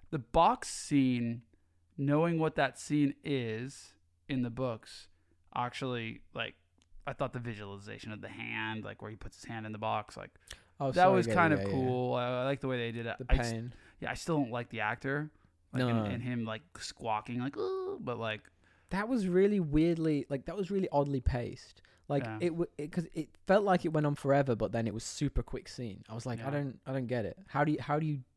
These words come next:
Speaker 2: get this so wrong?"
Speaker 1: But, uh, I didn't mind, like, the imagery of the burning hand. Like, that was kinda
Speaker 2: Okay.
Speaker 1: creepy.
Speaker 2: For the time, for the eighties, yeah.
Speaker 1: Yeah.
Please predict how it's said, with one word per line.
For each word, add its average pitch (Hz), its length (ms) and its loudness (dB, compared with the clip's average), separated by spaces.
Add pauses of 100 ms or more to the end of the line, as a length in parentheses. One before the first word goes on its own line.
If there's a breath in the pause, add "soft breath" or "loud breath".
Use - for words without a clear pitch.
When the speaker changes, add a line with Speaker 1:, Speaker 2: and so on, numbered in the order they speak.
(280)
Speaker 2:
get 120 200 2
this 120 140 -2
so 113 240 0
wrong?" 107 340 -4 (720 soft breath)
Speaker 1:
But, 143 200 0
uh, 135 340 2 (180)
I 175 80 -2
didn't 175 240 -4
mind, 135 380 2
like, 123 180 -2
the - 100 -10
imagery 120 360 -4
of 110 60 -8
the 110 60 -12
burning 107 320 -8
hand. 104 500 -8
Like, 92 160 -6
that 107 100 -10
was 104 80 -10
kinda 180 200 -2
Speaker 2:
Okay. 160 80 0
Speaker 1:
creepy. 110 500 -14
Speaker 2:
For 269 80 -4
the 214 80 -2
time, 170 320 -2
for 165 100 0
the 131 100 2
eighties, 139 380 -4
yeah. 175 220 -4
Speaker 1:
Yeah. - 180 -12